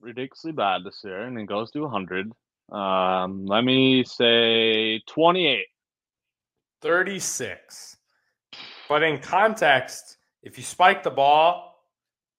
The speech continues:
Speaker 2: it's a se-, it's in, in passer rating, it's point three nine. So in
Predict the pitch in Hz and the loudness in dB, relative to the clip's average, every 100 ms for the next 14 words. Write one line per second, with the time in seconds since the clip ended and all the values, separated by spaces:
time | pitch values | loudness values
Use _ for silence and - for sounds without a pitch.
0 | _ 131 131 - 127 127 143 - - 123 | _ -14 -14 -16 -14 -12 -12 -12 -16 -20
1 | _ _ _ _ 143 131 123 123 - 185 | _ _ _ _ -14 -12 -12 -12 2 4
2 | 208 196 170 156 135 117 - - 151 147 | 4 2 -4 -2 -4 -8 -10 -6 -4 -4
3 | 147 _ _ _ _ 135 139 151 143 127 | -6 _ _ _ _ -14 -8 -6 -4 -4
4 | 120 104 92 98 104 _ _ _ _ - | -4 -4 -8 -14 -20 _ _ _ _ -8
5 | 135 123 127 123 120 117 | -4 -2 -4 -8 -10 -12